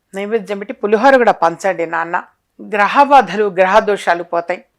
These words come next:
పులిహోర ఆ ప్రసాదాన్ని స్వీకరించిన వాళ్ళకు కూడా చాలా మంచిదమ్మా. పులిహోర ప్రసాదం తిన్న వాళ్ళకు కూడా, అది పుచ్చుకున్న వాళ్ళకు కూడా శుభం జరుగుతుంది.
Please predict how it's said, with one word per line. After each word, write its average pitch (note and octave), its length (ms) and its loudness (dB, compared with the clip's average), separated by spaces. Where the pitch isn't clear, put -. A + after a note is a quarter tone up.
పులిహోర D#4 360 6
ఆ A#3+ 140 6
ప్రసాదాన్ని C4 680 2
స్వీకరించిన C#4 760 -2
వాళ్ళకు B3+ 300 4
కూడా B3+ 200 2
చాలా F#3+ 160 2
మంచిదమ్మా. F3+ 640 -8
పులిహోర A3+ 280 0
ప్రసాదం B3+ 640 2
తిన్న G#3 200 -2
వాళ్ళకు F#3+ 280 2
కూడా, C#4 340 4
అది F3+ 100 -4
పుచ్చుకున్న D#4+ 540 0
వాళ్ళకు C#4 300 4
కూడా D4 200 4
శుభం B3 380 -2
జరుగుతుంది. F3+ 720 -4